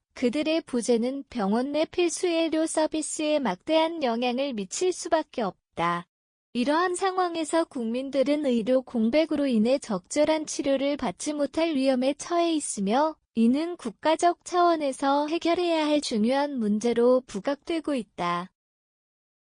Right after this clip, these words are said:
전공의 집단 사직의 원인은 다면적이며 그 중심에는 전공의들의 열악한 근무 환경과 불합리한 처우가 자리 잡고 있다.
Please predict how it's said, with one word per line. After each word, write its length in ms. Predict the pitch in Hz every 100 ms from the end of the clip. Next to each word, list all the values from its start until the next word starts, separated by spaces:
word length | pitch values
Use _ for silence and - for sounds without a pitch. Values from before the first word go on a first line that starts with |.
| _
전공의 560 | - 240 262 339 359 349
집단 420 | 233 202 330 359
사직의 600 | - 349 - 311 302 285
원인은 640 | - 202 208 220 233 285 294
다면적이며 1000 | 254 202 254 285 311 254 262 240 247 262
그 140 | - 214
중심에는 920 | 240 220 - 247 208 180 254 330 302 _ -
전공의들의 1000 | 262 226 285 320 339 330 330 294 302 226
열악한 540 | 196 254 - 330 320
근무 400 | 269 226 247 302
환경과 680 | 359 349 311 240 254 277 294
불합리한 800 | - 247 294 311 294 294 320
처우가 600 | - 330 330 330 247 247 262
자리 340 | 247 208 285
잡고 400 | 294 233 - 277
있다. 600 | 254 - - 170 180